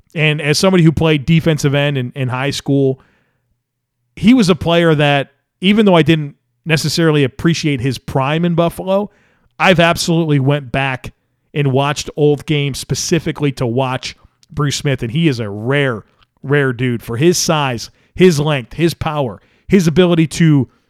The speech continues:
bend the edge. I mean, the angles that he could get just rare.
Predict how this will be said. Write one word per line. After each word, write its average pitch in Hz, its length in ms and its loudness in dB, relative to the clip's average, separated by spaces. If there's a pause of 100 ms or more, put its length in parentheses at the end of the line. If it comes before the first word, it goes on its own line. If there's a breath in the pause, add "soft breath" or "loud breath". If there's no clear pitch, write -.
bend 165 520 0
the 151 240 2
edge. 117 360 -4 (400)
I 160 100 0
mean, 160 360 0 (140)
the 160 240 -4
angles 190 500 4
that 143 180 2
he 185 160 4
could 127 340 -2
get 139 340 -2 (1300)
just 240 340 2
rare. 120 640 -4